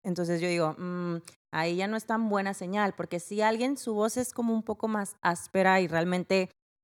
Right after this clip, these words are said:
no tiene ningún problema de que pérdida de la voz o que sienta como esa pérdida de fuerza que comentas o proyección, yo digo, pues, bueno, debe de estar dentro de, a lo mejor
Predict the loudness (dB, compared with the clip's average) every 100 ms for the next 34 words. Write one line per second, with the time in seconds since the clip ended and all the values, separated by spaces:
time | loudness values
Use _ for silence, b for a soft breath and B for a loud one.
0 | _ -6 -4 0 0 2 2 0 2 4
1 | 6 6 4 4 4 2 0 -2 -4 -4
2 | 0 2 6 6 6 6 8 8 6 4
3 | -4 -6 -6 -4 -4 -4 -2 2 2 0
4 | _ _ -6 -2 0 2 4 8 6 6
5 | 6 8 8 4 -4 0 0 2 2 0
6 | 2 4 6 4 0 0 2 2 2 -2
7 | 2 4 4 0 _ _ _ 0 2 2
8 | 2 2 2 4 6 6 6 4 4 2
9 | 4 -2 0 4 6 6 6 4 0 2
10 | 6 6